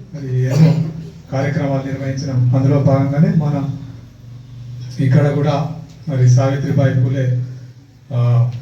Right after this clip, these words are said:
జయంతి కార్యక్రమాన్ని నిర్వహించుకుంటాం. ఎందుకంటే ఇలా పిల్లలు, సావిత్రిబాయి పూలే అంటే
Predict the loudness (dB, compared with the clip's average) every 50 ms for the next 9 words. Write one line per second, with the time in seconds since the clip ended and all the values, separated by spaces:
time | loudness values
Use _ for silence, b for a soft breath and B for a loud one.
0 | -6 -6 -6 -2 0 2 2 4 2 2 -2 -2 -4 -4 -4 -4 -6 -8 -10 -12
1 | -16 -18 -12 -8 -6 -4 -2 -2 -2 -2 -2 0 2 2 2 2 2 0 0 0
2 | 0 0 -2 -2 -2 -2 -2 0 2 2 2 4 2 2 2 2 2 0 0 -4
3 | -10 -14 -16 -16 -12 -8 -6 -2 2 4 4 4 4 2 -2 -4 -2 2 4 4
4 | 6 6 4 4 2 0 -2 -4 -6 -8 B B B B B B B -10 -6 -4
5 | -2 -2 -2 -2 -2 -2 2 4 4 4 4 2 2 2 2 4 4 4 4 4
6 | 2 0 0 0